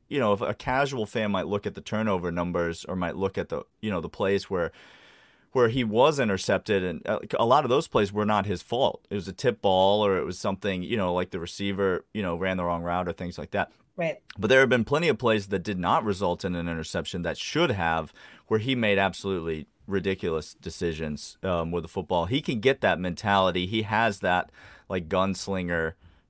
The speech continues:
Speaker 1: gamer type mentality where
Speaker 2: Mm-hmm.
Speaker 1: he's gonna go out and thinks that he can, he can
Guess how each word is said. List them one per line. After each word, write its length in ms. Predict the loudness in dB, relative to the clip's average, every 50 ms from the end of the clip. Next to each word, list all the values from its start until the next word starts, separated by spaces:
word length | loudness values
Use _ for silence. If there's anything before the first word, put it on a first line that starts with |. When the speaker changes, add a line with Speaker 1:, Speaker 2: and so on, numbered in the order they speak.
| -6 0
Speaker 1:
gamer 400 | 2 2 4 4 2 2 0 0
type 240 | 0 -2 -2 -2 -2
mentality 680 | -4 -6 -8 -4 -2 0 0 2 2 0 0 -2 -4 -6
where 160 | -4 -4 -4
Speaker 2:
Mm-hmm. 100 | -2 -2
Speaker 1:
he's 180 | -4 -4 -6 -4
gonna 180 | -4 -4 -4 -2
go 200 | -2 0 0 2
out 120 | 0 0
and 120 | -2 -4 -6
thinks 300 | -6 -8 -8 -8 -10 -10
that 140 | -10 -10
he 160 | -8 -8 -10 -8
can, 280 | -8 -8 -8 -8 -10 -14 _ _ _ _ _
he 400 | -10 -8 -8 -8 -8 -8 -8 -6
can 240 | -6 -6 -8 -8